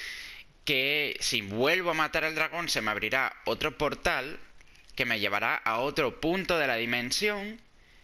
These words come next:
y podré conseguir, esta vez a ver si tengo suerte. Pero me parece ridículo, ridículo que haya sido eso. Y no es por quitaros el hype, pero, hola.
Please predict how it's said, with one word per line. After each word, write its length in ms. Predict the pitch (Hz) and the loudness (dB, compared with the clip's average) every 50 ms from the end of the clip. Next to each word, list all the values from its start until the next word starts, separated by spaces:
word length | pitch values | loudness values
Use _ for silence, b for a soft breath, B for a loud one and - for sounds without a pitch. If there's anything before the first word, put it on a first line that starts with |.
| b b | b b
y 120 | - 127 | -6 -2
podré 300 | - 147 139 131 139 139 | 0 2 2 2 2 0
conseguir, 760 | - 165 175 160 - 139 127 131 143 160 175 - - - - - - - - - - _ - | 0 -2 -2 -2 0 0 0 0 0 0 -2 -4 -6 -16 -16 -20 -20 -20 -20 -20 -16 _ -2
esta 260 | - 117 123 - 165 139 | -2 -2 0 0 0 0
vez 160 | 135 147 175 | 0 0 0
a 60 | - | 0
ver 120 | 120 123 | 0 0
si 140 | 120 - 143 | 0 0 0
tengo 240 | - 143 135 120 101 | 0 0 0 0 -2
suerte. 560 | - - 139 143 147 127 117 - - 85 - B B B B B B | 0 2 2 2 2 2 0 -2 -4 -4 -4 B B B B B B
Pero 160 | - 117 113 | -2 0 0
me 100 | 110 110 | 0 0
parece 680 | 101 104 104 104 113 113 151 156 160 - - - - - - - | 0 0 0 0 0 0 0 0 0 0 -2 -6 -20 -20 -12 -8
ridículo, 1000 | 113 120 120 127 131 131 113 131 160 190 - - 123 110 104 104 120 160 233 277 - - - - - - - - | -4 -2 0 2 2 2 2 2 0 0 0 -2 0 2 2 2 2 0 -2 -8 -18 -20 -20 -20 -20 -20 -14 -8
ridículo 800 | - 107 107 107 104 101 117 139 - - 113 104 104 127 170 - - B B B B B B - - | -4 -2 0 2 2 2 0 -2 -2 0 0 2 2 0 0 -4 -14 B B B B B B -12 -2
que 80 | - 92 | 0 0
haya 220 | 101 117 127 123 | 2 2 0 0
sido 240 | - - 104 90 104 | 0 0 0 2 0
eso. 160 | 135 127 107 | 0 0 0
Y 120 | 98 101 104 | 0 2 2
no 80 | 120 | 0
es 80 | 147 - | -2 -2
por 180 | - 233 226 | -2 -2 0
quitaros 380 | - 175 - 160 139 123 117 - | 0 0 0 2 0 2 2 0
el 120 | 131 113 | 0 0
hype, 400 | - - - 175 147 110 92 - - B B B B B B B B B B B B B B - - - | 0 2 2 2 2 0 -2 -8 -12 B B B B B B B B B B B B B B -20 -10 -2
pero, 600 | - 117 110 104 107 104 104 101 101 - - - - - - - - - - - - - - - _ - - | 0 0 2 2 2 2 2 0 0 -2 -6 -12 -16 -18 -20 -20 -20 -20 -20 -20 -20 -20 -20 -20 _ -8 -2
hola. 300 | - 139 147 123 120 - | -2 0 0 0 -2 -2